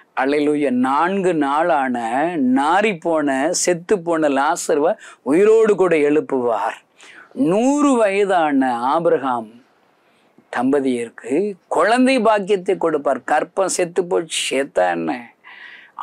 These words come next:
ஆண்டவரால் செய்ய முடியாத அற்புதமே இந்த உலகத்துல ஒண்ணு கூட கிடையாதுங்க. அல்லேலூயா. ஒன்றும் இல்லாமலிருந்து எல்லாவற்றையும் உண்டாக்குற கணேசனை ஏசப்பாவுடைய ஊழியக்காரனா மாத்திட்டாரு பாருங்க.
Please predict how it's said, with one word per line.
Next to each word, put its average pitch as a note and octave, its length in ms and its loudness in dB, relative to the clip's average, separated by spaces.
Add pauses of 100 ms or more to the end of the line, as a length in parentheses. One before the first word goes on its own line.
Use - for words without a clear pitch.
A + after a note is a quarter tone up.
(160)
ஆண்டவரால் F#3 640 2
செய்ய E3+ 340 0
முடியாத F3 380 2
அற்புதமே G3 920 0 (520)
இந்த B2 220 0
உலகத்துல F3+ 360 0
ஒண்ணு D3+ 300 0
கூட E3+ 200 2
கிடையாதுங்க. A#2+ 600 -2 (400)
அல்லேலூயா. D3 300 -2
ஒன்றும் G3+ 500 0
இல்லாமலிருந்து G3 680 0
எல்லாவற்றையும் F#3 800 0
உண்டாக்குற C3+ 500 0 (440)
கணேசனை D3 1200 -2 (560)
ஏசப்பாவுடைய C#3+ 840 -2 (120)
ஊழியக்காரனா E3 800 0
மாத்திட்டாரு D#3 800 0
பாருங்க. A#2+ 540 -4